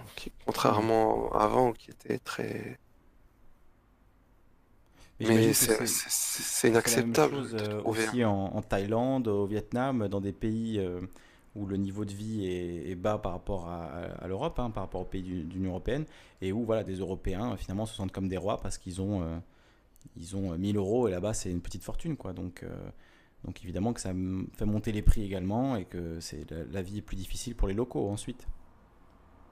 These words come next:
Speaker 1: Mais le, le, quand je dis c'est de la douille, c'est au niveau des prix d'achat, euh, concernant, euh, les appartements.
Speaker 2: Même de,
Speaker 1: Vous vous rendez
Speaker 2: même de
Speaker 1: compte,
Speaker 2: location, hein, y a pas que la,
Speaker 1: vous vous rendez
Speaker 2: pas que
Speaker 1: compte
Speaker 2: l'achat.
Speaker 1: que vous payez, euh, le prix,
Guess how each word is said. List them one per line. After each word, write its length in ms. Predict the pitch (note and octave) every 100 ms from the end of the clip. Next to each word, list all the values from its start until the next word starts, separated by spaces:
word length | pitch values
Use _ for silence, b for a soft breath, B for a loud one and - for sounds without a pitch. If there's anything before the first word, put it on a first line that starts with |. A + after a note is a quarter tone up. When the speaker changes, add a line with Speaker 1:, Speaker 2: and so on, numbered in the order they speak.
| - - - - - - - - - - - - - B B - -
Speaker 1:
Mais 120 | A#2+
le, 280 | A#2 A#2+ A#2
le, 220 | A#2+ A#2+
quand 180 | - A#2+
je 80 | A2
dis 100 | C#3+
c'est 160 | -
de 80 | A#2+
la 80 | A#2
douille, 300 | - E3+ C#3
c'est 160 | - A#2+
au 40 |
niveau 300 | A2 A2 A2+
des 140 | A2
prix 260 | - - D3
d'achat, 420 | B2+ A#2 - C3+
euh, 100 | B2+ B2 B2+ -
concernant, 560 | - - A#2+ A#2+ A#2+
euh, 40 | A#2+ C3+ - _ - - - - - -
les 140 | -
appartements. 520 | - - - - -
Speaker 2:
Même 80 | F#2+
de, 60 | G2
Speaker 1:
Vous 60 |
vous 80 | G2
rendez 200 | - A#2
Speaker 2:
même 80 | G#2+
de 40 |
Speaker 1:
compte, 100 | F#2+
Speaker 2:
location, 540 | F#2+ F2 G2+ - C3+ F#2+
hein, 60 |
y 40 | F2+
a 40 |
pas 140 | - F2
que 160 | -
la, 80 | F2
Speaker 1:
vous 40 |
vous 60 | A2+
rendez 200 | A#2 A#2
Speaker 2:
pas 60 | A#2+
que 60 |
Speaker 1:
compte 120 | G2 G#2+
Speaker 2:
l'achat. 60 | B2
Speaker 1:
que 60 |
vous 160 | A#2 A#2 -
payez, 220 | A#2+ B2 B2
euh, 120 | A2
le 140 | A2+
prix, 440 | - - C3+ C3